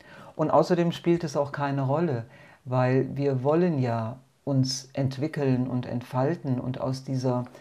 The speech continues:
gefühlten Lieblosigkeit und Angst aussteigen. Der Weg ist also die liebevolle Selbstbeachtung.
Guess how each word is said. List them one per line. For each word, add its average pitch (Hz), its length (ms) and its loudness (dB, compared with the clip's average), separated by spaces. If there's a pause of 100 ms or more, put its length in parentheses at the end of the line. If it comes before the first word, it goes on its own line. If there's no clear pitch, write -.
(160)
gefühlten 175 580 -2
Lieblosigkeit 139 840 -2
und 131 200 -4
Angst 131 440 -2
aussteigen. 127 760 -4 (1160)
Der 131 160 4
Weg 170 240 2
ist 143 200 -6
also 139 560 0 (440)
die 147 80 -2
liebevolle 135 840 0
Selbstbeachtung. 123 920 -6